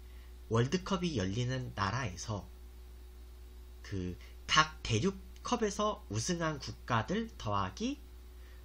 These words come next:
월드컵 개최국 더하기 지난 대회 월드컵 디펜딩 챔피언까지 총 여덟 개국이 마-,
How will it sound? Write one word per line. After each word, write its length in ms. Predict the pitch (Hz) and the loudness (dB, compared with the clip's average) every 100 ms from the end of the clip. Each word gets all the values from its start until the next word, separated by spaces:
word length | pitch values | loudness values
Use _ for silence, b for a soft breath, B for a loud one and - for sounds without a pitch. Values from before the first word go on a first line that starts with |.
| B - | B -2
월드컵 680 | 113 131 139 180 - 180 175 - - | 4 4 4 0 2 0 0 -8 -4
개최국 640 | - - - 190 196 180 | -2 0 2 2 2 -4
더하기 640 | - 92 90 87 180 247 - - B B B B - | -4 -2 -2 0 0 0 -2 -12 B B B B 2
지난 480 | - 120 180 202 | 4 6 4 4
대회 300 | 185 170 165 | 2 4 4
월드컵 640 | 151 95 104 120 - 131 - | 2 2 0 -2 -4 -6 -4
디펜딩 640 | - 120 - 226 214 185 | -2 0 2 0 0 0
챔피언까지 1800 | - 120 - 98 90 - - - - - - - - 196 202 - 127 - B B B | 0 -2 -2 -4 -4 -8 -14 -14 -14 -14 -14 -8 0 0 0 0 -2 -4 B B B
총 260 | - 277 277 - - | -4 -2 -6 -8 2
여덟 420 | 104 147 254 254 | 4 6 4 4
개국이 380 | 233 185 156 139 | 0 0 0 -2
마-, 160 | 110 | -2